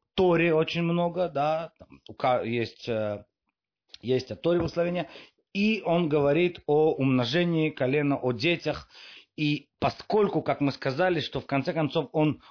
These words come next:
он и начал с единства, начал един-, с единства Торы,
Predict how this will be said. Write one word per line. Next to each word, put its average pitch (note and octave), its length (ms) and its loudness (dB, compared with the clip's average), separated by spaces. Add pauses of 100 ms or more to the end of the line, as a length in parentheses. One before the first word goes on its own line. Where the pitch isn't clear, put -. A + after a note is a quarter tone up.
он E3+ 160 2
и F#3 40 0
начал G3 460 0
с - 60 -8
единства, C#3+ 580 -2
начал A#2+ 340 -4
един-, A#2+ 200 -4
с - 140 -16
единства B2+ 500 -2
Торы, A#2+ 340 -2